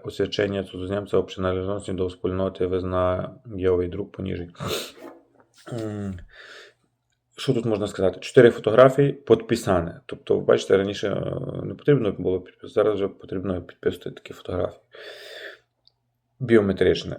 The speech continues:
Ну, тобто, коли ви прийдете до фотографа і скажете на такий,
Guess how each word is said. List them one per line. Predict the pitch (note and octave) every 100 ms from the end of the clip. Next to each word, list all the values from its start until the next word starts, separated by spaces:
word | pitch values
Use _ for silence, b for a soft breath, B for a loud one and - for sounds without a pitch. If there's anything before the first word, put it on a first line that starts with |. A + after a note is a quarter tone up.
| -
Ну, | D3+ C#3+ -
тобто, | - - -
коли | C3+ C#3+
ви | B2+
прийдете | A2+ A2+ A2+ A2
до |
фотографа | A2 C3+ F3 E3+ D3 B2
і |
скажете | - G#2+ G2 - F#2
на | F2+ F2 E2+ E2+ F2 F2+ G2+
такий, | - - G#2+ G2